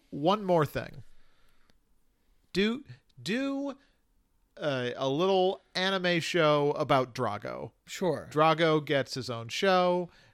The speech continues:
Speaker 1: and it's, like, mostly its own thing,
Speaker 2: Mm-hmm.
Speaker 1: and, like, make it good, and then you're fine.
Speaker 2: Do a show with Rocky.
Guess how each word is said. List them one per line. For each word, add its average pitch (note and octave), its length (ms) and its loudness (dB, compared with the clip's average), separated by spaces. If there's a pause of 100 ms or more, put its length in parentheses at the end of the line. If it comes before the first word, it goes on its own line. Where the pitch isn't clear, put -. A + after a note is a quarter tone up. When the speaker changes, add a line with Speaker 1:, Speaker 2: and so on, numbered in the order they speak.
(120)
Speaker 1:
and C#3 120 -4
it's, B2 220 -6
like, B2 220 -2
mostly D3 480 0
its B2+ 160 -4
own A2+ 240 -6
thing, D#3 460 2
Speaker 2:
Mm-hmm. A#2+ 300 -12 (220)
Speaker 1:
and, B2+ 360 -2
like, A#2+ 220 -4
make B2 260 -4
it C3 140 -4
good, E3 320 2
and C3 220 -4
then A#2+ 160 -6
you're A2 160 -6
fine. - 320 -10
Speaker 2:
Do G3+ 140 -4
a B3+ 40 -2
show A#3 220 0
with G#3 140 -2
Rocky. D#3 540 -8